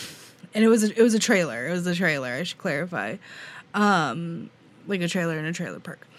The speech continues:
Uh, <laughs> and, um, I hadn't closed the door very well, and it was kind of finicky,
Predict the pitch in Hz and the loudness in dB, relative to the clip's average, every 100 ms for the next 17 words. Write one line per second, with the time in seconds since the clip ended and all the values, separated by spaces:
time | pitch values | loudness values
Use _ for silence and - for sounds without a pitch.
0 | - - - - 220 220 285 - 269 - | -18 -18 -4 6 6 8 4 8 6 8
1 | - - - - 185 190 214 214 208 202 | 4 4 -12 -12 -6 4 8 8 6 4
2 | 175 208 180 147 110 117 95 82 _ _ | 4 2 2 2 -4 -8 -12 -16 _ _
3 | - 277 277 226 226 226 202 190 185 180 | 4 6 8 4 4 2 2 0 4 4
4 | 196 202 - 220 214 214 214 220 226 226 | 2 0 -6 -2 0 2 4 4 4 2
5 | 196 190 151 254 226 - 190 190 226 226 | 0 0 0 0 0 0 -4 -2 -2 -2